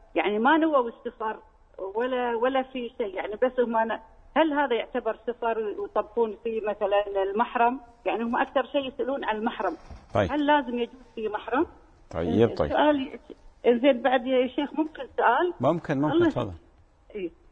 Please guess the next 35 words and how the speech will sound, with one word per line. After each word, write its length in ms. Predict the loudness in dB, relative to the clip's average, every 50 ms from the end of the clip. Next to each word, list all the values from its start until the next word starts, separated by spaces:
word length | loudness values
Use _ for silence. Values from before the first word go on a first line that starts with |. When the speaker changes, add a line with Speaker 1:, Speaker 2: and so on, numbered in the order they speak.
| _ 4
Speaker 1:
إيه، 300 | 4 6 6 4 0 -2
جزاك 240 | -4 -4 -4 -2 -2
الله 140 | -2 -2 -2
خير. 300 | -2 -2 -2 -4 -4 -6 -14 -20 _ -10 -2 0
ال-، 140 | 0 0
آه، 520 | 0 0 -2 -2 0 0 -2 -2 -2 -2 -2
الله 180 | 0 0 0 -2 -2
سبحانه 380 | -8 -4 0 0 0 0 0
وتعالى 480 | -4 -4 -2 0 0 0 0 0 -2 -6 -8 -8 -4 -4
أقسم 460 | -4 -4 -6 -6 -2 0 0 0 0 -2 -2
بالفجر 840 | -2 -2 -2 -4 -6 -8 -8 -8 -8 -4 -2 -2 -2 -2 -6 -6 -4
وليال 600 | -2 0 2 2 4 4 4 2 2 0 -4 -6
عشر. 280 | -8 -10 -12 -14 -18 -18 _ _ _ -20 _ _ _ -2
الليالي 440 | 0 4 4 4 4 4 4 2 2
العشر 380 | 0 0 -2 -4 -2 -4 -6
نسمع 420 | -4 -2 -2 -4 -2 -2 -4 -4 -4
فيها 280 | -4 -4 -2 -2 0
كثير 500 | 0 0 -2 -2 -2 -4 -6 -6 -4 -4
إنها، 420 | -4 -2 0 2 2 2 2 2 -2 -8 -20 -20 _ -20 -6 -2
آه، 120 | 0 0 2
ما 180 | 4 4 4
ندري 280 | 4 4 0 0 -4 -4
بأي 200 | -2 -2 -4 -4 -4 -6
شهر. 260 | -6 -4 -4 -6 -6 -8 -14 _ _ -20 -20 -20 _ _ _ _ _ -20 -20 _ _ _ _ -2
يعني 260 | -2 0 0 -2 0
هل 200 | 0 -2 -2 -2
هي 400 | -4 -4 -2 2 2 4 2 2 0 -2
بأي 240 | -2 -2 0 -2 -2 -4
شهر 240 | -2 -2 0 -2
بالضبط 520 | -2 -4 -6 -6 -2 -2 -2 -2 -2 -4 -4
هالليالي 460 | -2 0 2 2 4 4 4 2 0
العشر؟ 300 | -2 -4 -8 -10 -10 -12
Speaker 2:
إن 320 | -12 -12 _ _ -20 _
شاء 220 | -8 -4 -2 -2 -2
الله. 100 | -2